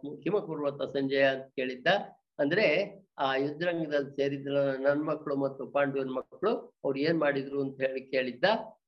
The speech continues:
ಅವನಿಗೆ ತನ್ ಗೆಲ್-, ನನ್ ಮಕ್ಳು ಗೆಲ್ಬೋದು ಅನ್ನುವಂತ ಆಸೆಯಿಂದ ಕೇಳಿದ್ದ. ಅದಕ್ಕೆ ಉತ್ತರ ಕೊಟ್ಟಿರ್ಲಿಲ್ಲ ಸಂಜಯ. ಕೊನೆಯದ್ರಲ್ಲಿ ಕೊಡ್ತಾನೆ. ಹೇಳ್ತಾ ಇರೋದು,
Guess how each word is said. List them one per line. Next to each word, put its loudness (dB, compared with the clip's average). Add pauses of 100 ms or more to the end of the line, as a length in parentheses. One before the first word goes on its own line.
ಅವನಿಗೆ 0
ತನ್ 0
ಗೆಲ್-, 0
ನನ್ 2
ಮಕ್ಳು 0
ಗೆಲ್ಬೋದು -2
ಅನ್ನುವಂತ 0
ಆಸೆಯಿಂದ 0
ಕೇಳಿದ್ದ. -2 (560)
ಅದಕ್ಕೆ 0
ಉತ್ತರ 0
ಕೊಟ್ಟಿರ್ಲಿಲ್ಲ 0
ಸಂಜಯ. 2 (480)
ಕೊನೆಯದ್ರಲ್ಲಿ 0
ಕೊಡ್ತಾನೆ. 2 (1500)
ಹೇಳ್ತಾ 4
ಇರೋದು, 2